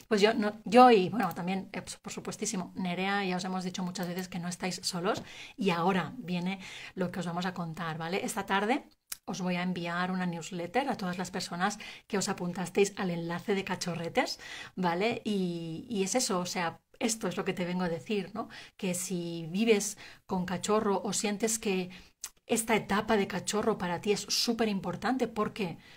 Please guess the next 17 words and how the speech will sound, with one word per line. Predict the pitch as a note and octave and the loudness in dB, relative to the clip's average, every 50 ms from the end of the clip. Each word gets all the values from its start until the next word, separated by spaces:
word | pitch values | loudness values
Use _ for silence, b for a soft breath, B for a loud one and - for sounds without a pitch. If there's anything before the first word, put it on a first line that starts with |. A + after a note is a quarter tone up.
| B B B | B B B
a | A3+ | 2
lo | G#3 F#3 | 2 2
mejor, | F#3 - - G3 G3+ G3+ G#3+ G#3+ G#3+ G#3+ - - - | 2 -2 -2 2 4 4 6 4 4 2 -2 -8 -6
eh, | G3+ F#3 F3+ | -4 -2 -2
la | F3+ F#3 F3+ | 0 -2 -2
acabas | F3+ G3+ G3+ G#3+ A3 F#3+ | 0 2 4 4 4 4
de | F#3 F3 | 2 0
pasar | F3+ - D#3 - - A3+ A3+ A3+ G#3 G3+ - - | -2 -2 -4 -2 2 2 2 4 2 2 0 0
o | - F#3 | -2 -2
sabes | C#3 - G3+ F#3+ G3+ G3 - | -2 -2 -2 -2 -2 -2 -2
que | - F#3 | -4 -2
vivirás | E3+ F#3 F3+ E3 F3 E3+ G#3 C4+ C#4+ C#4+ - | 0 0 0 0 0 0 2 2 2 0 -2
con | - G#3+ F#3 F3+ | -2 -2 -2 -2
un | F3 | -2
cachorro | F3 G3+ F3 - - G3+ F#3 G3 F#3 E3 E3 | -4 -6 -6 -4 -4 -4 -2 -2 -2 -2 -2
pronto, | - G3+ G#3+ A3 G#3+ G3 - F#3+ G#3+ A3 - - - - - - - _ - _ _ _ _ - - B B B B B B B B B B B B B - | 0 0 2 2 2 0 -2 -4 -6 -6 -10 -18 -20 -20 -20 -20 -20 _ -20 _ _ _ _ -8 -8 B B B B B B B B B B B B B -2
tenemos | - G#3+ G3 G#3 G3+ G#3 A3 A3 A3 - | 0 2 4 4 4 4 4 2 2 -4